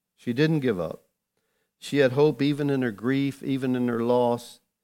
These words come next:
And at the end of chapter four, we have this wonderful last couple of verses. We'll close with this.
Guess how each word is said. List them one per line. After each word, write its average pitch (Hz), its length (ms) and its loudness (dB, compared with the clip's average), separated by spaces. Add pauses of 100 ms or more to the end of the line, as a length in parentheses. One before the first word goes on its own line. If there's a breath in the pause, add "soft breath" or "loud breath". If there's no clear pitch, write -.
(400)
And 113 100 0
at 123 140 0
the 123 180 2
end 175 240 2
of 135 260 0
chapter 127 680 -4 (400)
four, 117 280 2
we 110 120 -4
have 107 180 -4
this 104 220 -10
wonderful 147 680 -4
last 127 380 -2
couple 113 300 -6
of 101 80 -8
verses. 95 600 -8
We'll 101 140 -10
close 120 460 -2
with 98 180 -8
this. - 520 -8